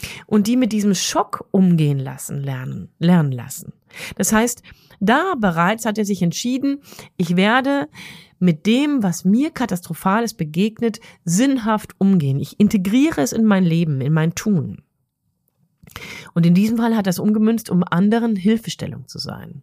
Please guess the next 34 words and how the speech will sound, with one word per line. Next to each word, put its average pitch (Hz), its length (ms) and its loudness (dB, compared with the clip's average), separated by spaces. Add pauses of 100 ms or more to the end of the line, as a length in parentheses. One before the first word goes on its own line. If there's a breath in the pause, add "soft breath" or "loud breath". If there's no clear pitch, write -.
(1300 soft breath)
Ein 196 140 4
Buch, 285 320 2
er 151 160 -2
hat 156 140 -2
ganz, 180 160 0
ganz 165 160 0
viele 269 180 0
Bücher 214 260 2
geschrieben, 196 440 2
ein 254 320 -2
Buch, 240 260 -6 (340 loud breath)
was 180 280 -2
in 175 240 2
diesem 254 260 0
Zusammenhang 202 480 0
vielleicht 175 380 -2
dir 165 100 -2
weiterhelfen 214 480 -2
kann, 190 220 0
du 170 60 0
findest 185 340 -2
es 165 120 -6
in 160 60 -2
den 151 120 -2
Shownotes, 220 460 -2
ist - 220 -6 (320 loud breath)
Trotzdem 254 360 -2
Ja 214 260 0
zum 214 180 -2
Leben 190 320 2
sagen 127 400 -12
von 147 400 -2 (340 loud breath)
Viktor 185 300 -2
Frankl. - 580 -10